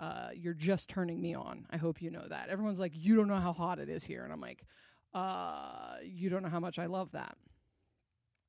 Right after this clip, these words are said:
Uh, perhaps I am some sort of sun goddess of destruction. You know what I mean?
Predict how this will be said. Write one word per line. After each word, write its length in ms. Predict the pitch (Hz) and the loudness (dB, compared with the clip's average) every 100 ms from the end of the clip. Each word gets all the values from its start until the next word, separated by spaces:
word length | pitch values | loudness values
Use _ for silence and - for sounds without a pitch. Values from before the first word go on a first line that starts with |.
| _ - - _ - _ _ _ | _ -20 -20 _ -20 _ _ _
Uh, 280 | 185 185 190 | -4 -4 -4
perhaps 440 | - 175 185 - | -4 -2 -2 -2
I 120 | 190 180 | -4 -2
am 180 | 175 | -4
some 220 | 170 185 165 | -4 -6 -4
sort 260 | 190 175 | -2 -2
of 100 | 170 | -2
sun 320 | - 180 185 | -2 0 2
goddess 460 | 180 175 151 - - | 0 -2 -4 -6 -8
of 80 | - | -8
destruction. 640 | 165 - - - - 160 | -10 -10 -14 -12 -10 -8
You 80 | 175 | -6
know 80 | 175 | -4
what 80 | |
I 40 | 185 | -2
mean? 220 | 202 | 0